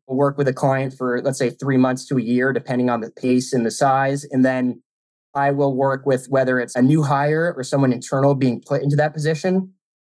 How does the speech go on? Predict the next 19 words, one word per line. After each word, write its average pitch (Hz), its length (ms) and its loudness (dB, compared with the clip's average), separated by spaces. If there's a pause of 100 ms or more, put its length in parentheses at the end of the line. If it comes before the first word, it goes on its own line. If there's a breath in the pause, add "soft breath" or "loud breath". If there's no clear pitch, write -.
(180)
essentially 156 500 0
be 151 340 4
there 135 520 0
player 156 300 0
coaching 147 420 0
with 127 200 0
them 123 200 0
and 120 80 -6
helping 139 300 0
them 127 160 2
get 127 160 -2
comfortable, 147 640 2
confident, 139 720 -2
and 127 140 -2
capable. 127 680 0 (380)
And 143 120 4
then 147 160 2
it's 143 220 -2
the 131 360 0